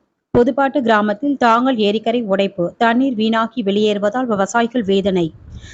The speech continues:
செங்கல்பட்டு மாவட்டம் மதுராந்தகம் அருகே உள்ள புதுப்பாட்டு கிராமத்தில் மதுராந்தகம் ஒன்றியத்திற்கு உட்பட்ட முப்பது ஏக்கர் பரப்பளவு கொண்ட தாங்கல் ஏரி உள்ளது. இந்த தாங்கல் ஏரியை நம்பி சுமார்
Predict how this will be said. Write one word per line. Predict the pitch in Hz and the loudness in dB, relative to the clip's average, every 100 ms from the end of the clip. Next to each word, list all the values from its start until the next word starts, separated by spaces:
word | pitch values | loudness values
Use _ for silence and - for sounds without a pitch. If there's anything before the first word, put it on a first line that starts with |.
| - | -2
செங்கல்பட்டு | 277 262 277 277 269 233 | 2 4 2 0 -2 2
மாவட்டம் | 202 196 202 269 | 2 0 -2 0
மதுராந்தகம் | 226 196 247 254 254 214 | 0 2 0 0 0 0
அருகே | 202 233 240 | 2 2 0
உள்ள | 196 208 262 | 0 0 0
புதுப்பாட்டு | 240 233 262 269 262 | 0 0 0 -2 -2
கிராமத்தில் | 196 190 185 185 254 - _ _ _ 233 | 0 2 0 -4 -8 -20 _ _ _ 2
மதுராந்தகம் | 247 262 294 285 294 214 | 4 4 2 2 2 2
ஒன்றியத்திற்கு | 220 262 262 240 277 | 2 2 0 -2 -2
உட்பட்ட | 208 208 220 220 277 | 0 0 0 0 -4
முப்பது | 220 226 269 262 | -4 -2 0 0
ஏக்கர் | 262 269 262 | -2 -2 0
பரப்பளவு | 202 214 240 233 | 0 0 -2 -2
கொண்ட | - 202 240 262 | -2 -2 -2 -2
தாங்கல் | 226 226 262 254 | 2 2 2 0
ஏரி | 247 226 | -2 -2
உள்ளது. | 185 185 175 170 - _ _ _ _ _ 240 | -2 0 0 -2 -6 _ _ _ _ _ 2
இந்த | 269 277 302 | 4 4 2
தாங்கல் | 285 233 269 285 | 4 4 4 2
ஏரியை | 220 220 233 226 | 2 2 0 0
நம்பி | 202 208 214 269 | 0 -2 -6 -10
சுமார் | - 240 233 254 | -4 0 2 0